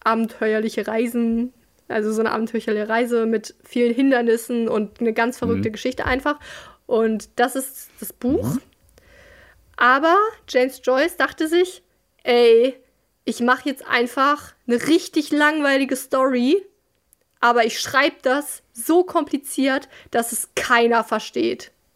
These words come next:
Speaker 2: Okay.
Speaker 1: Okay, also die Story ist eigentlich
Speaker 2: Boring.
Speaker 1: im Prinzip simpel, ne? Also es ist ein fettes Buch, ne?
Speaker 2: Okay.
Speaker 1: Weiß gar nicht. Ähm, und eigentlich geht's dann um den Leopold Bloom,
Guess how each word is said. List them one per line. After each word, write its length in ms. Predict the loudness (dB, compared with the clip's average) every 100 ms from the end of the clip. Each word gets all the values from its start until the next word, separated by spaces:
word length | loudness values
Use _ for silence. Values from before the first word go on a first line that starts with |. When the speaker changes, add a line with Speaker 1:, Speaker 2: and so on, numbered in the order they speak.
| _ _ _ -10
Speaker 2:
Okay. 300 | -8 -6 -8 -6
Speaker 1:
Okay, 420 | -8 -2 0 0
also 220 | 0 -2
die 80 | -2
Story 400 | -2 -2 0 2
ist 180 | 0 -2 -8
eigentlich 340 | -6 -4 -6 -8
Speaker 2:
Boring. 340 | -2 -2 -2 -8 -18 _ _ -20 _ _ _
Speaker 1:
im 100 | -6
Prinzip 340 | -2 -2 -2 0
simpel, 420 | 0 0 -2 -2
ne? 140 | -2
Also 160 | -2 -4
es 60 |
ist 60 | -4
ein 60 | -8
fettes 360 | -4 -6 -6
Buch, 320 | -10 -12 -10 -8
ne? 240 | -8 -6
Speaker 2:
Okay. 240 | -6 -4 -6
Speaker 1:
Weiß 120 | -6
gar 80 | -12
nicht. 200 | -12 -12 -14 -20 -20 -8
Ähm, 440 | -2 0 0 -2 -6 -12 _ _ _ _ _ -20 -2
und 540 | 2 2 0 -2 -8 -6
eigentlich 320 | -2 -2 -2 -2
geht's 200 | -4 -2
dann 140 | -2
um 120 | -2 0
den 300 | 0 -2 -2
Leopold 460 | 0 0 0 -4
Bloom, 260 | 0 4